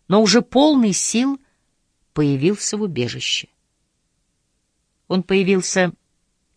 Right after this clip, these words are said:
всем своим видом, давая понять, что просто сопровождает Тамакити,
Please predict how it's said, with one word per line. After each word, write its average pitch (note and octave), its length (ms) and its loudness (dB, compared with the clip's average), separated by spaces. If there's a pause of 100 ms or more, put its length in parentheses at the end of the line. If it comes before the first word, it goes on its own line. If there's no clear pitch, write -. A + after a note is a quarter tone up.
всем F#3 260 -2
своим F#3 340 0
видом, F#3 280 0
давая C3+ 300 0
понять, C3+ 480 -6 (400)
что - 360 2
просто G3 540 2
сопровождает F3 1000 0 (320)
Тамакити, G3 800 -2